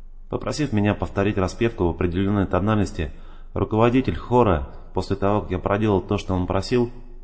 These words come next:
ничего не сказал. Меня это очень обрадовало, так как я подумал, что отсутствие его комментариев говорит в пользу того, что меня и на этот раз забракуют. Я с облегчением пропел нужную распевку в другой тональности, затем в другой и еще раз в другой.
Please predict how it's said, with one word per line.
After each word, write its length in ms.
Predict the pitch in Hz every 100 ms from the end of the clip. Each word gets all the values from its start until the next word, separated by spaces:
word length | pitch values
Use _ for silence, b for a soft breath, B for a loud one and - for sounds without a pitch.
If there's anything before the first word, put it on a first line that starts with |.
| -
ничего 260 | 92 127 131
не 120 | 110
сказал. 440 | - 78 76 67 - - - - - - - -
Меня 240 | 92 92 90
это 140 | 90
очень 200 | 85 90
обрадовало, 520 | 90 95 107 95 82
так 260 | 82 - 90
как 120 | -
я 80 | 87
подумал, 400 | - 90 98 87
что 160 | - 85
отсутствие 440 | - 110 - 87
его 200 | 87 90
комментариев 580 | 92 92 87 107 98 76 - b b b b
говорит 320 | 95 104 110
в 60 | -
пользу 300 | - 107 87
того, 280 | 87 95 113
что 160 | -
меня 280 | 90 87 101
и 60 | 95
на 180 | 95 95
этот 160 | -
раз 160 | 87 78
забракуют. 640 | 85 82 87 - 73 69 - - - - - -
Я 120 | -
с 80 | -
облегчением 480 | 87 87 - 98 92
пропел 440 | - 85 95 85 B B B B 113
нужную 320 | 110 95 90
распевку 480 | 92 - 143 139 92
в 60 |
другой 260 | 101 113 135
тональности, 480 | 113 104 98 - -
затем 320 | 90 92 85
в 60 |
другой 400 | 85 117 127 127
и 60 | 87
еще 300 | 80 - 123
раз 220 | 117 - - - -
в 40 |
другой. 420 | 107 104 110 101